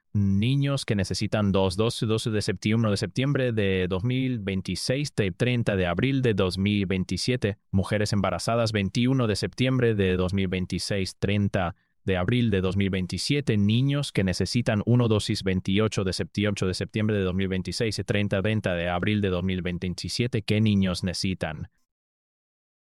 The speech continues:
Dos dosis. La necesidad de recibir dosis durante esta temporada deberá confirmarse con el personal médico basándose en el historial de-, previo de vacunación contra la influenza.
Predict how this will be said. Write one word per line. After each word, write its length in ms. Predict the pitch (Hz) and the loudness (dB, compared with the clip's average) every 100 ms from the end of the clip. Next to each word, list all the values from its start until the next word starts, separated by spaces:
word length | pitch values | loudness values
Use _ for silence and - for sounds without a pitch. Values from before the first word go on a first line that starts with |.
| _ _ 98 | _ _ 0
Dos 220 | 104 98 | 0 0
dosis. 500 | 110 - 95 - - _ | -2 -2 -4 -6 -12 _
La 240 | 107 104 110 | 0 0 2
necesidad 500 | 110 127 123 120 131 | 0 0 0 2 2
de 80 | 135 | 2
recibir 380 | 120 101 98 | 2 2 4
dosis 500 | 95 110 - 85 - - _ - | 4 2 2 -4 -6 -14 _ 0
durante 440 | 120 117 123 117 | 2 2 0 -2
esta 180 | 113 113 | 0 0
temporada 480 | 98 95 104 131 117 | 2 2 2 2 2
deberá 260 | 95 95 | 2 2
confirmarse 640 | 98 95 104 98 117 - 120 | 2 0 0 2 2 2 0
con 140 | 107 | 0
el 100 | 95 | 2
personal 460 | 101 95 95 95 92 | 0 0 0 0 2
médico 400 | 95 98 95 95 | 2 0 0 0
basándose 580 | 87 107 101 110 117 107 _ _ _ | 0 0 2 0 -2 -6 _ _ _
en 140 | 107 101 | 0 0
el 140 | 95 | 0
historial 540 | 92 - 107 104 95 - | -2 0 0 0 -2 -2
de-, 140 | 101 | -2
previo 320 | - 120 110 | 0 2 4
de 80 | 98 | 2
vacunación 640 | 95 101 92 - 104 95 | 2 0 -2 0 0 0
contra 400 | 92 92 82 85 | 0 0 2 0
la 80 | 85 | 0
influenza. 600 | 85 92 92 85 - - | -2 -2 -2 -2 -6 -12